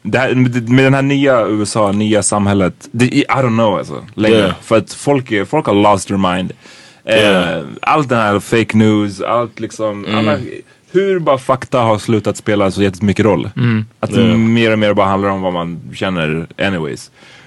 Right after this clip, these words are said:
Speaker 1: Och det, det går tillbaka, nu är det en konstig parallell, men nu har jag varit N B A All-Star Game
Speaker 2: Mm.
Speaker 1: och Kyrie Irving, en av de bästa basketspelarna, han sa på fullaste allvar i no-, under något sammanhang att, eh,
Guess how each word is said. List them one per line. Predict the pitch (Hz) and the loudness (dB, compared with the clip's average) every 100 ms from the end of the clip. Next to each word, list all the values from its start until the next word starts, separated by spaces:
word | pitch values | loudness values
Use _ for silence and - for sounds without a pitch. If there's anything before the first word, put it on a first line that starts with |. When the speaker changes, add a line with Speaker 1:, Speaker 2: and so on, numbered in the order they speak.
| _ | _
Speaker 1:
Och | - 120 | -4 2
det, | 131 127 | 4 4
det | 127 | 2
går | 131 | 2
tillbaka, | 127 131 117 113 | 2 2 4 4
nu | 120 | 4
är | |
det | 113 | 4
en | 110 | 2
konstig | 107 117 101 101 | -2 -6 -6 -4
parallell, | - 120 107 | 0 0 0
men | 110 104 95 - _ - | 0 -2 -6 -12 _ -6
nu | 113 | 0
har | 117 | 2
jag | |
varit | 107 104 | 2 0
N | 104 | 0
B | 104 104 | 2 2
A | 98 | 4
All-Star | 117 113 104 95 | 2 0 0 0
Game | 90 92 87 85 110 _ | 0 0 -2 -4 -10 _
Speaker 2:
Mm. | - 104 101 | -8 -6 -6
Speaker 1:
och | 87 | -2
Kyrie | 107 104 104 113 | 0 2 2 2
Irving, | 113 98 92 82 - _ | 2 0 -2 -6 -14 _
en | 101 101 | -4 -2
av | 98 | -2
de | 98 | -4
bästa | 98 95 - 95 | -4 -6 -4 -6
basketspelarna, | 92 98 - - 127 123 101 | -4 -8 -10 -8 -2 0 0
han | 98 127 | 0 0
sa | 127 123 | 0 0
på | 123 | -2
fullaste | 98 110 101 98 | 0 2 2 0
allvar | 101 101 101 95 92 85 - _ _ _ | -2 0 0 0 -2 -6 -14 _ _ _
i | - | -2
no-, | 107 | 0
under | 101 107 | 0 0
något | 110 107 | 0 -2
sammanhang | 104 98 95 92 | -4 -4 -4 -6
att, | 92 - | -10 -10
eh, | 92 | -10